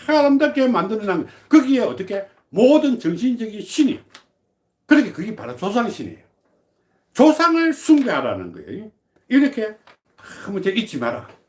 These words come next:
그래 놔놓고 우리는 어떻게 조선 낙원을 이루지요. 이 너가 가게 되면 낙원 조선이 아니라 이 조선이라는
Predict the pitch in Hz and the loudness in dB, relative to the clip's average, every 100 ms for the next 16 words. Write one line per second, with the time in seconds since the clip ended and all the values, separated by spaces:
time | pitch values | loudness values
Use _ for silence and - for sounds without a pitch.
0 | _ - _ _ _ - 262 226 220 214 | _ -20 _ _ _ 2 4 4 0 -2
1 | 196 196 151 202 185 165 - 175 170 143 | 0 0 -2 -4 -4 -4 -6 -6 -4 -2
2 | 156 285 269 262 240 247 226 175 214 214 | -2 0 2 4 2 0 -2 -4 -4 -4
3 | 123 - - _ - 170 - _ _ _ | -8 -10 -20 _ -12 -10 -10 _ _ _
4 | _ _ _ _ _ - 247 339 302 - | _ _ _ _ _ 2 4 4 4 2
5 | 220 185 151 135 180 127 113 269 320 277 | -2 -4 -4 -4 -4 -4 2 4 4 0
6 | 190 - 190 151 107 135 120 - _ _ | -2 -4 -6 -6 -6 -6 -8 -12 _ _
7 | _ _ _ 247 302 240 147 - _ - | _ _ _ 2 4 2 -2 -8 _ -8
8 | 180 226 277 - 311 302 277 254 254 247 | 2 4 4 0 0 0 0 -4 -6 -6
9 | 247 | -8